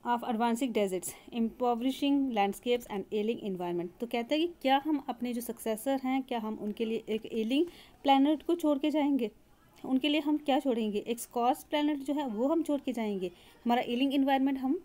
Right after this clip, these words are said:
छोड़ के जाएंगे। तो ये उन्होंने मतलब एक अपनी आवाज़ उठाई थी कि हमारी जो आने वाली जनरेशन है उसके लिए हम क्या छोड़ के जाएंगे, क्योंकि अगर ह-, सारी चीज़ें हमने ही ख़त्म कर दी, सारी चीज़ें हमने ही स्पॉइल कर ली, तो हम उनके लिए क्या बचा रहे हैं,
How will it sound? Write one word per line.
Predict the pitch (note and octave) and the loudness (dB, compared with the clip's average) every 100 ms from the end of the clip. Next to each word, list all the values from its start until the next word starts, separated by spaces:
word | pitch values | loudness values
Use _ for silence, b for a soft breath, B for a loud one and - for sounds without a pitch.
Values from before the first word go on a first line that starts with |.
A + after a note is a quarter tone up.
| - | -4
छोड़ | A3+ | -4
के | G#3 | -4
जाएंगे। | G#3 G3+ G3 | -6 -4 -4
तो | G3 | -6
ये | G#3 A#3 D4+ | -6 -2 -2
उन्होंने | C4+ A#3+ A#3 | -2 -4 -4
मतलब | A3 B3+ | -4 -2
एक | B3+ A#3+ | -2 -2
अपनी | A#3 C4 | -6 -6
आवाज़ | A#3 G3+ G3+ | -6 -4 -6
उठाई | G#3 G#3 G3 | -6 -10 -8
थी | C4+ | -8
कि | F4 - - A#3 | -8 -18 -10 -6
हमारी | A3 G#3 | -4 -4
जो | G#3 | -6
आने | G3+ A#3+ C#4 | -6 -4 -2
वाली | C4+ C4 | 0 0
जनरेशन | A#3 G3 G#3 A#3 | -2 -4 -6 -6
है | C4 | -6
उसके | B3+ - A3+ | -8 -6 -4
लिए | A#3 | -4
हम | B3+ | -4
क्या | C4+ G#3+ | -4 -4
छोड़ | A3+ G3+ | -4 -6
के | - | -10
जाएंगे, | F3+ F3 F3 E3+ | -10 -10 -10 -12
क्योंकि | - - - C4+ | -16 -16 -4 0
अगर | E4+ - C4 | 0 0 -4
ह-, | D#4 B3 | -4 -8
सारी | C4 B3+ C4 | -6 -2 -2
चीज़ें | C4+ C#4 | -2 -2
हमने | C#4 A3+ A#3+ | -2 -2 0
ही | D#4 | 0
ख़त्म | C#4 A#3+ A#3+ | -2 -6 -6
कर | A#3 | -4
दी, | A#3 | -4
सारी | C4 A3+ A3 | -4 -4 -6
चीज़ें | A3 B3 | -8 -8
हमने | G3+ A3 | -8 -6
ही | C4+ | -6
स्पॉइल | C4+ G3+ G#3 | -6 -6 -6
कर | G3+ F#3+ | -6 -6
ली, | A#3+ - B B B B | -6 -8 B B B B
तो | D4+ | -2
हम | D4 - | 0 4
उनके | C#4 C4 | 4 4
लिए | C#4+ C#4+ | 2 2
क्या | B3 E4 | 4 2
बचा | C4+ B3 G3+ | 2 -2 -2
रहे | F#3 F#3 | -2 -4
हैं, | E3+ | -8